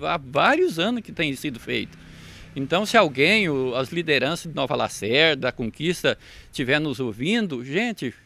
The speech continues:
eles tomem providência disso. Eu sei,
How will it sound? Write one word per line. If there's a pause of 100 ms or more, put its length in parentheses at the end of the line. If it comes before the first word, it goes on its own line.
eles (240)
tomem
providência
disso.
Eu
sei,